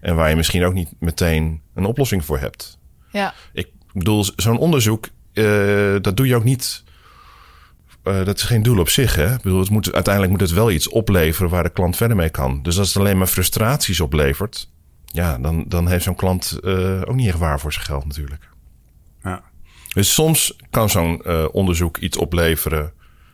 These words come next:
Speaker 1: Ehm, kan de k-, kan dat de klant wakker, eh, schrikken? Van, "Hey, wacht even.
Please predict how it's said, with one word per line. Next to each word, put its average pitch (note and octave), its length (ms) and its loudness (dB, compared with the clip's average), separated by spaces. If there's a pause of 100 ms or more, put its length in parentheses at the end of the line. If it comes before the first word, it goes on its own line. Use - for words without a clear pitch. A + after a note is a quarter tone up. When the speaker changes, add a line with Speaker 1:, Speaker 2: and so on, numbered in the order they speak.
(200)
Speaker 1:
Ehm, D2+ 600 -2 (1300)
kan G2 140 0
de E2+ 80 2
k-, - 280 -4
kan A2 160 2
dat F#2 160 0
de - 80 -2
klant F2+ 280 2
wakker, A#2 500 2
eh, A#2 80 2
schrikken? C3+ 520 2
Van, G2+ 140 0
"Hey, G2 220 2
wacht A2 240 -2
even. C3+ 300 -4